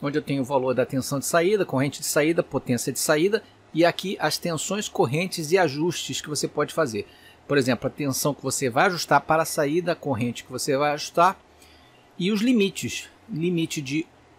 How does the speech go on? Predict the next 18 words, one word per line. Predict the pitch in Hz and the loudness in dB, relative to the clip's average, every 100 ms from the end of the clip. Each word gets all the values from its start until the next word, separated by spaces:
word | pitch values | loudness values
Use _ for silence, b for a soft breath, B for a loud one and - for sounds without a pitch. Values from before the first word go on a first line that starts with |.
| _ _ _ | _ _ _
overvoltage, | - 185 156 123 156 220 147 120 | 4 6 6 6 6 6 2 -2
né? | 131 165 | -2 -2
Esse | 147 | 0
é | 151 | 2
overvoltage | 151 151 131 139 139 110 | 2 0 -2 -4 -4 -6
protection, | - 139 - 202 - 113 | -4 -2 0 0 0 -4
são | - 131 | -2 -2
as | 117 - | -2 -2
proteções | 208 - 123 131 117 113 - b b b | -2 0 -2 0 -2 -4 -14 b b b
de | |
sobretensão, | 120 - 175 151 143 151 151 - 190 240 | -6 4 6 6 2 0 -2 0 0 0
e | 180 | 0
essa | 175 - | 0 0
aqui, | 165 - 170 | -4 -4 0
O | 156 180 | 0 0
C | - 147 | 0 0
P, | - 175 | 4 4
Overcurrent | 170 147 180 160 151 - 185 185 143 - | 6 6 4 4 0 -2 2 4 4 2